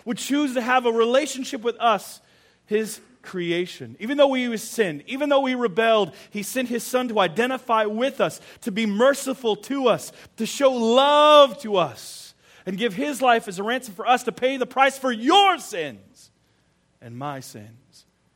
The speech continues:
that we might have a relationship with Almighty God.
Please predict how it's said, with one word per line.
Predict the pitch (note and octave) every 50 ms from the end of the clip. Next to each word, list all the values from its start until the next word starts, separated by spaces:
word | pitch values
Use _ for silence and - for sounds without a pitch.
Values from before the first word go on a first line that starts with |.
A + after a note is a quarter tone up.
| _ _ _ _ _ _ _ _ _ _ _
that | - C3+
we | D3 D#3
might | D#3 D3+ D3 C#3
have | C3 D#3 C#3+ C3 C3 A#2+ A2 A2+
a |
relationship | A2+ A#2 B2 B2+ C3 B2+ - C3+ B2 - - A2
with | A#2+ A2+
Almighty | A2 A2+ A#2 A#2 A2+ A2 A2 G#2+
God. | G2 F#2+ G2 G2+ G#2+ A#2+ - - -